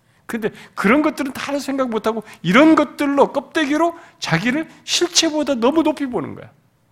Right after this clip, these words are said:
사실 그러니까 헛것이죠. 이 교만으로부터 나온 자랑은 헛것이에요. 백 퍼센트. 실체보다는 뻥이 들어가 있는 것이죠.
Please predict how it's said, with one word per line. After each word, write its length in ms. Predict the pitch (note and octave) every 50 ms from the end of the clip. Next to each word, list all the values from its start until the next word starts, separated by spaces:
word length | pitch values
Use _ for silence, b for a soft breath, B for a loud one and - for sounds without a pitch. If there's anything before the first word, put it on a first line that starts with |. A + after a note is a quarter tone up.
| _ _ _ _ _ _ - A3+
사실 300 | A3+ A#3+ C4 - D4+ C#4 C4 -
그러니까 320 | - A#3 B3+ C#4+ C4+ C#4 C4
헛것이죠. 560 | B3+ D#4 D4 - F4+ D4 - G2+ E2 - - _ _ _ _ _ _ _ _ _ _ _ _ _ _ -
이 200 | - C#4+ C4+ C#4+
교만으로부터 760 | - G3 F3+ G#3 B3+ D4+ E4 F4 E4+ E4+ E4 D#4+ - D#4+ D#4
나온 320 | D4 B3+ G3+ A3 A#3 C4
자랑은 520 | B3+ - D#3+ D3 D#3+ F3 G#3 C4+ D4 - B B B B B B B B - -
헛것이에요. 520 | A#3+ A#3+ - E4+ E4+ - - C#3+ F#3+ -
백 160 | - G#2 -
퍼센트. 360 | - - - A2 G#2+ - - _ _ _ _ _ _ _ _ _ _ _ _ _ _ _ _ _ _ _ _ _ _
실체보다는 800 | - - G3+ G3+ G3+ G3 F3+ D#3+ D3+ D3 D3 D3 D3+ D3+ D#3 - - _ _ _ _ _ _ _ _ _ _ _ _ _ _ _ _ _ _ -
뻥이 480 | - D#3+ E3 E3 D#3 C#3 A2 G#2+ B2 C3 - _ _
들어가 260 | _ - B2+ A2 G2
있는 180 | F2+ F2+ F2 -
것이죠. 320 | - A2 - - - -